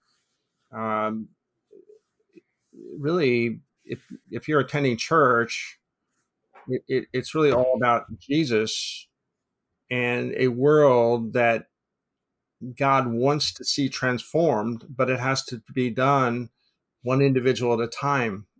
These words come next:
in a funny kind of way. It's not a group thing, uh, i-, in general. I mean, it's, you might, everybody might see the same thing in the right, but the, but the light, the truth of God is really what,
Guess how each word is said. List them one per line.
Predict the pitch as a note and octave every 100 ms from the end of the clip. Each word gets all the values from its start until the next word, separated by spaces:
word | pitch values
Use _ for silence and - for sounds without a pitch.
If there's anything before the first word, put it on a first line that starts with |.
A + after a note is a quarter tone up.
| -
in | A2+
a | G#2 -
funny | A2+
kind | G#2+ A2+ G#2+
of |
way. | G2+ G#2 G#2 G#2 - _ _ _ _
It's | A#2 -
not | B2+ C3
a | B2
group | - C3+ C3+
thing, | - G#2+ G#2+ A2 - _ _ _ _ _ _ _ -
uh, | A#2 A2 G#2+ G#2 A2 _ _ -
i-, | F#2 G#2+
in | B2+ A2+
general. | B2 C3+ A#2+ G2+
I |
mean, | A#2 A2+
it's, | A2 -
you | - A2+ A2+
might, | A2+ A#2 G#2 _ -
everybody | B2+ B2 A#2+
might | A#2+ A#2 G#2+
see | - - C3
the | A2+
same | - A#2 A2+
thing | A#2
in | G#2
the | G#2
right, | A2+ G#2+
but | A2
the, | A#2+
but | C3+ B2
the | A2+
light, | A#2 B2+ B2
the | A#2
truth | - - C#3+ C3
of | A#2 G#2
God | B2 B2+ A#2 G2+ G#2 - _ _ _ _ _ -
is | A#2+ -
really | C#3 C#3
what, | A2+ A2+